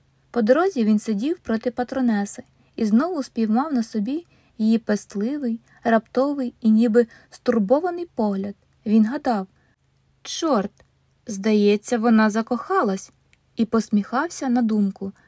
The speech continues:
що справді йому в жінок щастить, бо пані де Марель,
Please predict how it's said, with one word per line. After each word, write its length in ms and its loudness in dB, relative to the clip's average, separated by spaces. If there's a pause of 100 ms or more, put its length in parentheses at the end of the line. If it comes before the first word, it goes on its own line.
що 180 -2
справді 580 -4
йому 300 4
в 60 -2
жінок 380 2
щастить, 520 -4 (380)
бо 140 -2
пані 340 -2
де 120 0
Марель, 380 0